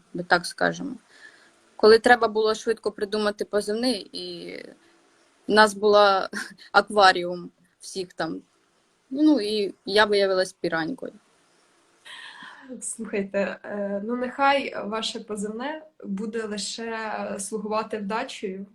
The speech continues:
Speaker 2: щоб ви там всіх цих орків перекусали просто своїми зубками прекрасними. Ми перемогли і вже наступного разу зустрілися, е, після перемоги під мирним небом України. Дякую вам велике за спілкування.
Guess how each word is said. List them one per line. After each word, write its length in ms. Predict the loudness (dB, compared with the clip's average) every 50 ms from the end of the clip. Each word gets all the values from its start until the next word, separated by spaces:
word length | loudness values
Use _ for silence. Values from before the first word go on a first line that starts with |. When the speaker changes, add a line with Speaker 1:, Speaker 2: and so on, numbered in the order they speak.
| _ _
Speaker 2:
щоб 260 | _ -8 -8 -8 -8 -10
ви 120 | -10 -8 -8
там 220 | -6 -8 -8 -8
всіх 340 | -10 -12 -12 -10 -10 -10 -10
цих 200 | -12 -14 -8 -8
орків 340 | -8 -8 -8 -12 -14 -14 -14
перекусали 840 | -12 -10 -10 -8 -8 -10 -14 -16 -16 -12 -10 -8 -6 -6 -6 -6 -8
просто 580 | -10 -12 -10 -8 -6 -6 -6 -8 -10 -10 -10
своїми 460 | -10 -10 -10 -8 -8 -8 -6 -6 -6
зубками 500 | -6 -6 -6 -8 -8 -10 -10 -10 -10 -10
прекрасними. 880 | -10 -10 -12 -12 -10 -10 -10 -10 -10 -10 -12 -14 -14 -14 -14 -16 -18 -16 -12
Ми 120 | -12 -12
перемогли 760 | -8 -8 -6 -6 -6 -8 -8 -10 -10 -8 -6 -6 -6 -6 -8 -12 -14 -16 -16 -16 -18 -16 _
і 40 | -8
вже 180 | -4 -4 -2 -2
наступного 520 | -4 -6 -8 -10 -12 -10 -8 -6 -4 -4
разу 260 | -4 -6 -6 -8 -10
зустрілися, 1000 | -12 -10 -10 -10 -10 -10 -8 -6 -6 -6 -6 -6 -8 -10 -10 -10 -10 -10 -12 -14 -16 _ _ _ _ _ _ _ _ -20
е, 160 | -20 -20 -18 -16 -14 -16 -14 -12
після 260 | -12 -10 -8 -8 -8
перемоги 720 | -8 -6 -6 -4 -2 -2 -2 -2 -4 -8 -10 -10 -12 -12 -12
під 120 | -10 -8 -6
мирним 320 | -6 -4 -4 -4 -4 -6
небом 340 | -6 -8 -10 -12 -14 -14 -14
України. 400 | -14 -16 -16 -14 -10 -8 -8 -8 -10 -14 _ _ _ _ -20 -18 -18 -16 -18 -20 -20 -20 _ _ -6
Дякую 340 | -4 -4 -4 -2 -4 -4 -2
вам 260 | -2 -6 -6 -8 -10 -10 -8
велике 340 | -6 -6 -6 -6 -6 -8 -8
за 100 | -8 -8
спілкування. 800 | -8 -8 -10 -12 -12 -12 -12 -10 -10 -10 -10 -10 -12 -14 -14